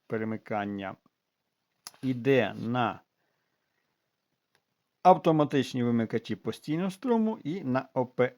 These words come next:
Н. Використовуються також запобіжники, я їх тут не намалював, для кращої ефективності спрацювання сонячної електростанції, якщо будуть якісь негаразди.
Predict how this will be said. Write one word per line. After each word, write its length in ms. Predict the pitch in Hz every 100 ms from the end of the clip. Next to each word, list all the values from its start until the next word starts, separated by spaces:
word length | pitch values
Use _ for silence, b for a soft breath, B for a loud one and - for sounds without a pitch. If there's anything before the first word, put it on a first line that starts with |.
| -
Н. 420 | 101 92 90 90 b b b b -
Використовуються 720 | 123 185 175 - 147 120 139
також 320 | 123 - 117
запобіжники, 840 | 127 139 170 190 175 156 - 120 117
я 140 | 113
їх 160 | 104 -
тут 200 | - -
не 60 |
намалював, 500 | 110 123 147 175 196
для 140 | 117 117
кращої 460 | 135 123 - 123
ефективності 600 | 110 117 - 117 110 -
спрацювання 600 | - - 107 117 110 110
сонячної 520 | - 113 110 - 113
електростанції, 640 | 110 - 127 - 185 185 127
якщо 180 | 113 107
будуть 220 | 107 127
якісь 320 | 113 - -
негаразди. 580 | 113 104 104 104 -